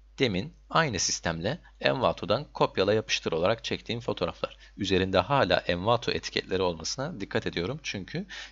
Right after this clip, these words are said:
yasal kullanımların dışına çıkmak istemiyorum. Bu şekilde fotoğrafları ayarladıktan sonra şimdi bunları da dört yüze dört yüz olarak hepsini tek bir işlemde, e, jpeg olarak çıkartmam gerekiyor.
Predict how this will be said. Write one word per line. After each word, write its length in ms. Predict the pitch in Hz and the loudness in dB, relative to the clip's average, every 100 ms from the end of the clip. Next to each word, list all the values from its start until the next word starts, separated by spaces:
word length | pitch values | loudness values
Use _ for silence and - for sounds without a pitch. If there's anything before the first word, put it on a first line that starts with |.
| - | 0
yasal 300 | 104 - 101 | 0 2 0
kullanımların 580 | - 92 87 82 82 | -2 -2 -2 -4 -6
dışına 220 | - - 87 | -6 -10 -10
çıkmak 260 | - 196 | -10 -8
istemiyorum. 440 | - - - - - - - - - - - | -8 -8 -10 -10 -14 -16 -14 -14 -14 -12 -6
Bu 60 | |
şekilde 600 | - 139 - 80 107 185 - - | -4 -4 -4 0 2 0 -8 -20
fotoğrafları 680 | - 156 147 131 - 110 - | -4 0 4 2 4 2 4
ayarladıktan 640 | 90 85 82 - - 185 | 4 4 2 -4 -2 -2
sonra 520 | - - 78 113 202 - - - | -2 -4 -2 -4 -4 -12 -20 -10
şimdi 360 | - 190 160 165 | -4 -4 -4 -2
bunları 340 | 175 107 87 | -2 0 2
da 260 | 127 196 - - - | 2 0 -6 -6 -2
dört 200 | 175 - | -2 0
yüze 200 | 139 127 | -2 2
dört 220 | 117 - | 0 0
yüz 80 | 92 | -2
olarak 340 | 90 127 - | 0 -2 -2
hepsini 420 | 160 - 131 147 | -4 -2 -2 -4
tek 260 | - 175 - | -4 -4 -2
bir 40 | |
işlemde, 480 | 92 - 87 113 175 - - - - | -2 -2 -2 -2 -2 -4 -18 -18 -2
e, 320 | 92 82 85 | 2 2 2
jpeg 380 | 87 101 - 156 | 2 0 2 0
olarak 260 | 98 131 - | -2 -4 -4
çıkartmam 460 | - 120 - 98 | -2 -2 -2 -6
gerekiyor. 440 | 82 78 - - | -4 -6 -4 -6